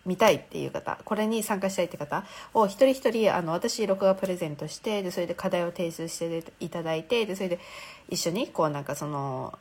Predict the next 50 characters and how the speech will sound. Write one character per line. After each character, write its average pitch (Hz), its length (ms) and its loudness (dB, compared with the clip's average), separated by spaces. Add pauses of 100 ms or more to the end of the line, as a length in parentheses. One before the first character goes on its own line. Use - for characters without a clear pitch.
な - 80 -8
ん 185 60 -8
だ、 143 60 -4
学 170 320 -2
び 151 120 0
を 202 80 -2
ち 214 100 -6
ょ - 40 -4
っ - 20 -8
と 180 80 -6
深 202 220 0
め 190 120 2
て、 226 440 4
こ 160 240 -4
う、 - 300 -20
成 190 160 0
長 180 180 2
す - 120 -8
る 160 220 -2 (220)
チ - 100 -2
ャ 196 80 4
ン 185 60 0
ス 175 100 -4
を、 151 160 4
ま 160 180 -2
あ、 147 60 -2
今 185 180 0
回 156 180 0
こ 165 120 -4
の 151 100 -4
五 160 140 -2
月、 - 580 -6 (460)
は 160 140 0
い、 - 160 -6
な 175 100 -4
ん 165 60 -6
か 147 100 -2
あ 156 60 0
の、 143 240 -4
や 160 100 0
り 175 80 0
た 202 100 4
い 190 60 4
な 170 160 2
と 160 80 -4
思 156 120 -4
っ - 20 -12
た 151 100 -8
の 151 140 -6
で、 220 240 0